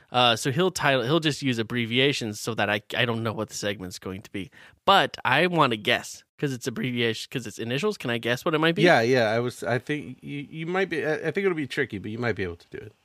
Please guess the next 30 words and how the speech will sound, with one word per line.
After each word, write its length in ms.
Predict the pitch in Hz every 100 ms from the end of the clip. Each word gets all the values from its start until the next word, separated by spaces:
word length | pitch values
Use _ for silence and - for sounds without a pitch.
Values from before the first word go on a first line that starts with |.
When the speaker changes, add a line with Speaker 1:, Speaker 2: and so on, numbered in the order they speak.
| _ _ -
Speaker 1:
Okay. 280 | 123 107 - _ _ -
W 260 | 127 127
T 160 | 123 120
W 260 | 113 107 98
N. 300 | 98 95 -
Um, 560 | - 135 131 127 127 123 _ _ _ _ _
we 440 | 143 143 190 269
talk 720 | 220 - 165 170 190 - - - -
witch 580 | 147 214 269 - - -
news. 880 | 170 160 139 120 104 101 90 - - _ -
Speaker 2:
No. 300 | 101 98 92
Speaker 1:
So 180 | - 135
it's 120 | 117
about, 280 | 147 139 131
we 240 | 151 170
talking 320 | 165 151 143
about 240 | 135 120 113
news 300 | 139 143 127
about, 260 | - 110 104 -
for 220 | - 131
witches. 500 | 123 - 98 - - -
What's 200 | 131 -
Speaker 2:
What 60 | 127
Speaker 1:
the 80 |
Speaker 2:
do 160 | 127 165
you 60 | 156
Speaker 1:
coolest 240 | 147 180
Speaker 2:
want? 100 | 170
Speaker 1:
hex 440 | 160 143 - - -
circle? 960 | - 160 139 151 143 139 139 135 139